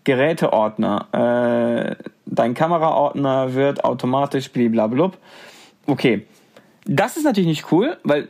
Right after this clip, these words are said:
stell dir mal vor, das wäre ein Anruf, du weißt nicht, was es ist, tippst da drauf, dann aktivierst du's und dann ruft da die Person einfach direkt zurück.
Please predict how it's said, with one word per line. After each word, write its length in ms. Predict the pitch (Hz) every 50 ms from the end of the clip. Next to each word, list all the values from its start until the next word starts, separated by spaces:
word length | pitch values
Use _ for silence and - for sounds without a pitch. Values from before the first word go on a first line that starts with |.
| _ -
stell 180 | - - 208 220
dir 80 | 240
mal 80 | 220 190
vor, 160 | - 196 180
das 140 | 180 175 -
wäre 100 | 160 143
ein 80 | -
Anruf, 340 | - 147 175 196 233 262 247
du 120 | - 165 156
weißt 200 | 165 175 175 -
nicht, 100 | 180 160
was 100 | 156 147
es 80 | 151 156
ist, 280 | 156 226 220 - _
tippst 220 | - 190 175 - -
da 80 | 151
drauf, 300 | 139 139 160 190 226 214
dann 300 | - - 156 151 156 151
aktivierst 520 | - - 135 - - - 139 170 214 220 -
du's 120 | 214 185
und 80 | 170 160
dann 100 | 156 156
ruft 160 | 160 160 -
da 60 | 151
die 80 | 147 143
Person 240 | - 151 147 156
einfach 180 | 143 143 143 135
direkt 240 | 139 131 131 127 131
zurück. 260 | - 123 113 104 -